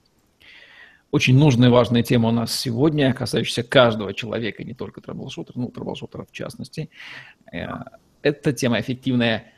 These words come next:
здоровье. Вопрос номер один. Здоровье — это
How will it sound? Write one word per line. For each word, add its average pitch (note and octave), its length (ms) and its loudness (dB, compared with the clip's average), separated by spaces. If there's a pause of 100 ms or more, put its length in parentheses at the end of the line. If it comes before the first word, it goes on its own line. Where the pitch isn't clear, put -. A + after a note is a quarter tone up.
(100)
здоровье. B2 760 6 (120)
Вопрос C#3+ 460 -6
номер D#3 280 0
один. D#3+ 500 0
Здоровье — D#3 500 2
это C#3+ 680 4